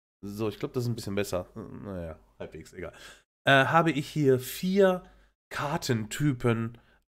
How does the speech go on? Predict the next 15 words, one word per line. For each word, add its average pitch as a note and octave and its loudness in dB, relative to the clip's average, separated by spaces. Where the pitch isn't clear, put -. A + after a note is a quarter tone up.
an A#2 2
der A#2 6
Seite G#2+ 2
aufgelegt. D#3 -2
Wie A#2+ -4
ihr B2 2
seht, B2+ 0
einmal A2 0
fangen A2+ -4
wir G2+ -2
von A2+ -2
links A2 -4
nach A2 -2
rechts D3+ -4
an. C3 0